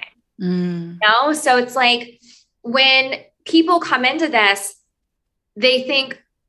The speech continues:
Speaker 2: you know, "I'm just gonna give it a couple of weeks. I'm just
Speaker 1: Okay.
Speaker 2: gonna give it a month."
Speaker 1: Yeah.
Speaker 2: You know, "If I don't see any results, this isn't for me. This business doesn't work. This is a scam. No one makes money with this," whatever.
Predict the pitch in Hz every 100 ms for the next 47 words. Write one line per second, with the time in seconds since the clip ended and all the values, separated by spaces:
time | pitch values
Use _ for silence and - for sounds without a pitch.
0 | _ - 254 233 202 - 247 254 - 262
1 | 247 226 220 208 208 240 349 339 - -
2 | _ _ 180 180 180 - - _ _ _
3 | _ 330 339 - - _ _ _ _ _
4 | _ _ - 185 196 _ _ _ _ _
5 | 285 277 269 254 240 226 233 214 196 185
6 | 220 320 349 339 - - - _ _ _
7 | 269 339 349 320 311 285 277 247 226 226
8 | 226 - 320 - - 294 302 294 269 269
9 | 277 254 214 208 196 208 - _ _ 339
10 | 392 339 359 - - 269 226 220 214 214
11 | 220 - _ 294 349 381 370 370 359 _
12 | 240 240 233 240 240 240 226 233 - -
13 | _ 240 262 247 247 185 175